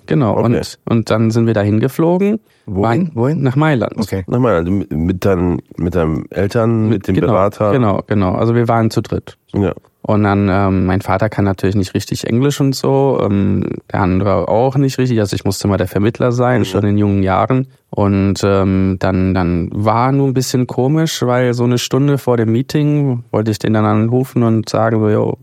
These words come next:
Speaker 1: wir sind gleich da vor Ort, bist du schon dort, wo bist du? Vielleicht können wir uns schon vorher treffen, ein bisschen quatschen oder einen Tee trinken oder Kaffee trinken“, weil unser Flug, Flug war schon vorher da.
Speaker 3: Selten, selten.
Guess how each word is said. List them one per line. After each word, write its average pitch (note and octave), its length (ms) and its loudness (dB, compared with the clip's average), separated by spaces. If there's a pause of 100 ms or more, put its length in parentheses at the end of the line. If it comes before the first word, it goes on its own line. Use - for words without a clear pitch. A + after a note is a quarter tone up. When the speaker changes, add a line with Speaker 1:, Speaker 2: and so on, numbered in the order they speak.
(180)
Speaker 1:
wir A#2+ 100 0
sind A2+ 140 0
gleich A2 460 -2
da B2+ 240 0
vor - 160 -4
Ort, C#3 320 0
bist - 180 -4
du A2 60 -2
schon A#2 180 -4
dort, C3 320 0
wo A2+ 80 0
bist B2+ 320 -4
du? B2+ 140 0
Vielleicht - 260 -4
können A2+ 140 0
wir A2 60 0
uns A2 100 -4
schon A2 100 -4
vorher B2 340 0
treffen, - 360 -4
ein A2 40 2
bisschen G#2+ 240 0
quatschen A2 440 -2
oder G#2+ 160 0
einen G#2 100 2
Tee A#2 220 -2
trinken A2+ 420 -2
oder G#2+ 220 -2
Kaffee A2+ 260 -2
trinken“, A2 340 0
weil G#2 200 0 (240)
unser G#2 180 0
Flug, A2 220 -2 (160)
Flug C3+ 240 0
war F2+ 100 2
schon F#2+ 260 -2 (280)
vorher F#2 260 2
da. G2+ 300 -2 (240)
Speaker 3:
Selten, G2 560 -2
selten. G#2 420 -2